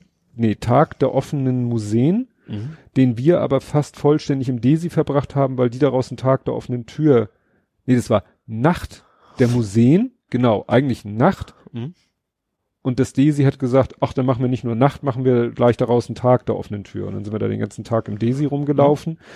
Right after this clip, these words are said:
Speaker 1: haben noch durch einen Türspalt den, den Hobbyquerschnitt gesehen,
Speaker 2: Mhm.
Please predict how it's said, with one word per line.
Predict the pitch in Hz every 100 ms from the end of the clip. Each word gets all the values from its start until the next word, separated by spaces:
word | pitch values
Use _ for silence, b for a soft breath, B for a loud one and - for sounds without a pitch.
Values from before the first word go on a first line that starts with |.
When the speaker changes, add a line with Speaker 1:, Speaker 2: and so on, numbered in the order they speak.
| B B
Speaker 1:
haben | - 131 151
noch | 143 - - b b _
durch | 127 120
einen | 131
Türspalt | - 175 185 - 151 147 147 - - 127
den, | 127 123 120
den | 117 113
Hobbyquerschnitt | 123 175 - 175 - 175 -
gesehen, | 160 180 220 -
Speaker 2:
Mhm. | 113 160